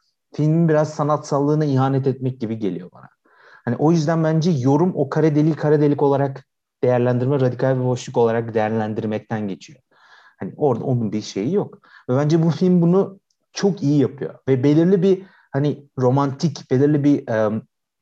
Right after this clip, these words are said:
romantik demeyeyim de belirli bir edebi stilden, e, hani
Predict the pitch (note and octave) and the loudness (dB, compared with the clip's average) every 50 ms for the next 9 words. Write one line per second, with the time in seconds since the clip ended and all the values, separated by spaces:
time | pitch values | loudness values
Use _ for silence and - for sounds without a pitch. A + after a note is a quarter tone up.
0 | _ _ _ _ _ _ _ - B2+ C3+ C#3 C3+ - - F3+ F3 F#3+ G3 C#3+ A#2+ | _ _ _ _ _ _ _ -2 -2 -2 -2 -4 -2 -2 0 2 2 2 0 2
1 | G#2+ C3+ C#3 D3 D#3 D#3+ C#3+ C3+ - C#3 B2 C3+ C3+ B2+ C#3 D#3 D#3+ D3+ C3+ D3 | 2 2 2 2 2 0 0 -2 -2 -2 0 0 0 2 2 2 2 2 0 -2
2 | - _ _ _ _ _ _ - - - - _ - C#3+ C3 C3 C3 C3+ C#3 F3 | -8 _ _ _ _ _ _ -18 -18 -18 -10 _ -2 0 2 2 2 2 0 -2
3 | G3+ - - - _ _ _ _ _ _ _ _ - A#2 G#2+ G#2+ G#2+ G#2+ G#2+ - | -4 -6 -10 -20 _ _ _ _ _ _ _ _ -4 -2 0 0 0 0 -2 -4
4 | - _ _ _ _ _ A#2+ A#2 B2 A#2 - - | -6 _ _ _ _ _ -4 -4 -4 -4 -4 -8